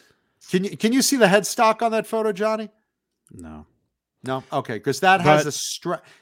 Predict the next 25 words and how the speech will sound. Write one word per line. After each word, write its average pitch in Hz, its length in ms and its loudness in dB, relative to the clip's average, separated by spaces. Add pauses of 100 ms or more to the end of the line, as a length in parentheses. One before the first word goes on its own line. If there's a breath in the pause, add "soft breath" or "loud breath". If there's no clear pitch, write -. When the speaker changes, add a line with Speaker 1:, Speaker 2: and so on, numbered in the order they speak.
Speaker 1:
it 190 120 0
has 202 380 -2
a, 175 340 -2
um, 139 420 -4 (340)
it 156 80 -4
has 180 180 -2
a 165 60 -4
banana 143 560 -6
headstock, 107 600 -8 (760)
which 139 360 -2
is 139 180 -8
unheard 160 400 -2
of 123 120 -4
for 120 200 -8
a 107 40 -6
soloist, 110 840 -4 (1120)
you 135 60 -4
know, 123 100 -4
'cause 123 220 -8
the, 120 220 -6
the 117 120 -12
soloist 151 420 -2
headstocks 135 540 -4
are 113 60 -8
pointy. 143 500 -10